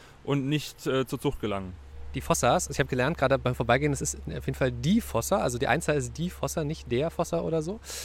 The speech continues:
Speaker 2: Es ist so eine, wie, wie würden Sie beschreiben, was ist das für ein, für ein Tier, wenn Sie jetzt jemanden beschreiben müssen, der nichts sieht?
Speaker 1: Ähm, ja, es, die Fossas sehen aus wie brei-, äh, braune, kurzbeinige Katzen. Es sind aber keine Katzen, sondern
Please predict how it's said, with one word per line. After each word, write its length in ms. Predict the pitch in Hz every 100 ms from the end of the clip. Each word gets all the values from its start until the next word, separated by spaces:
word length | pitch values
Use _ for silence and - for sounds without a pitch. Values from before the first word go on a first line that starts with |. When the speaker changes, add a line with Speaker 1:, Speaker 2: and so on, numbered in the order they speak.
| -
Speaker 2:
Es 180 | 127 127
ist 120 | 151
so 80 | 156
eine, 280 | 143 139 -
wie, 340 | 165 143 151 143
wie 140 | 147
würden 100 | 165
Sie 80 | 170
beschreiben, 340 | 165 147 180
was 100 | 175
ist 60 | 170
das 120 | -
für 140 | -
ein, 260 | 170 175 220
für 140 | -
ein 60 | 165
Tier, 360 | - 180 220 175
wenn 120 | 147
Sie 100 | 151
jetzt 180 | 151 156
jemanden 300 | 151 156 143
beschreiben 280 | - 147
müssen, 260 | 156 - 151
der 200 | 147 151
nichts 200 | 160 -
sieht? 280 | 143 214 - - - - - - - -
Speaker 1:
Ähm, 540 | 131 131 135 131 131 113
ja, 260 | 120 127 120
es, 220 | 117 - - 117 127
die 80 |
Fossas 480 | 120 147 165 151 127
sehen 180 | 135 131
aus 260 | 120 151 139
wie 240 | 135 131
brei-, 420 | 117 110 120 139 -
äh, 140 | 127
braune, 640 | - 127 151 160 156 151 -
kurzbeinige 720 | - 151 156 - 135 131 120
Katzen. 580 | 110 135 127 - 190 190
Es 80 | 131
sind 140 | 139
aber 160 | 131 127
keine 180 | 131 120
Katzen, 400 | 143 151 170 139
sondern 420 | 131 131 127